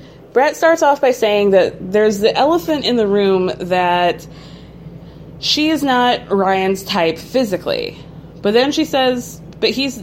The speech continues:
not really my type either. And yeah, if you guys look at us, there are probably a lot of differences, but we need to at least talk to each other to try to figure out what the similarities are." So then Robot says that Ryan is an introvert,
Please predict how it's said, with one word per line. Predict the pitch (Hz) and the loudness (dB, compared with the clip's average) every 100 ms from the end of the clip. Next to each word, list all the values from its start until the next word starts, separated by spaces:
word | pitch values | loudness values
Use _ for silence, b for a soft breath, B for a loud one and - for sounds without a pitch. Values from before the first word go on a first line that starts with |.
| 202 | -4
not | 220 220 - | 0 0 0
really | 208 208 | 0 2
my | 202 240 | 0 0
type | 285 214 190 - | 0 0 0 -4
either. | 269 330 202 156 160 175 B B B - | -2 0 2 0 0 -4 B B B -2
And | 220 | 2
yeah, | 262 381 196 | 2 4 2
if | 196 | 0
you | 226 | 0
guys | 247 233 | 0 2
look | 185 226 | 0 2
at | 240 | 4
us, | 196 202 - | 4 2 -2
there | 180 196 | 0 2
are | |
probably | 202 190 208 214 220 | 2 0 0 0 2
a | 185 | 2
lot | 175 | 2
of | 190 | 2
differences, | 180 175 196 214 233 220 | 0 0 -2 0 0 2
but | 208 190 165 | 0 0 0
we | 208 | 0
need | 254 269 | 0 0
to | 240 214 | 0 0
at | 151 | 0
least | 190 190 - - - | 0 0 -4 -18 -14
talk | - 170 170 - | -2 0 0 0
to | 302 | -4
each | 311 320 | -2 0
other | 311 330 330 330 B B B B | 2 2 0 -4 B B B B
to | 208 | -2
try | 208 185 | 2 2
to | 190 | 2
figure | 202 196 | 0 2
out | 175 160 | 4 2
what | 175 | 0
the | 160 | -2
similarities | 190 170 190 311 196 147 | 0 2 2 2 2 0
are." | 92 67 85 - B B B B B B B | -2 -2 -4 -8 B B B B B B B
So | - 294 | -2 2
then | 302 | 4
Robot | 302 392 494 466 | 4 2 2 0
says | 269 240 | 0 2
that | 220 196 | 2 2
Ryan | 196 196 196 202 196 - - | 0 2 2 2 0 -6 -2
is | 202 196 | 0 2
an | 196 | 2
introvert, | 185 175 170 156 156 156 - | 0 0 0 2 2 0 -2